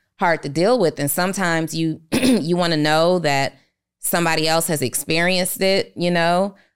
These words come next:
Um, and because I have not experienced that, it's kinda, like, difficult. So when you're going through things, as I imagine, you wanna talk to people who know. Like, it's one thing for me to say, "Dave, it's gonna be okay." And you're over there like,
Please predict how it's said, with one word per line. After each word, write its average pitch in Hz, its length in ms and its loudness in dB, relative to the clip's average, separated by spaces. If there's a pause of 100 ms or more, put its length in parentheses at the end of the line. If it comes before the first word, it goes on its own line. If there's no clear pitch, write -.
(200)
Um, 147 680 0 (880)
and 180 120 2
because 170 300 -2
I 165 80 0
have 160 240 -2
not 151 200 -2
experienced 185 560 -2
that, 151 160 0
it's 143 100 -6
kinda, 151 280 -2
like, 135 260 -2 (340)
difficult. - 440 0
So 165 400 2
when 220 340 -2
you're 220 100 2
going 240 260 0
through 202 160 -2
things, 170 260 0
as 165 120 -2
I 156 140 0
imagine, 160 500 -2
you 165 100 -4
wanna 156 400 0 (180)
talk 202 300 -2
to 214 60 -6
people 160 320 -4
who 160 160 -2
know. 147 200 2
Like, 143 200 0
it's 151 100 -6
one 170 220 -2
thing 170 120 -2
for 165 120 -8
me 175 100 -2
to 170 80 0
say, 151 200 -2
"Dave, 151 220 0
it's 151 100 -4
gonna 143 180 -2
be 143 140 -2
okay." 156 540 -2 (320)
And 143 140 -2
you're 180 140 4
over 165 160 2
there 147 180 0
like, 131 320 -2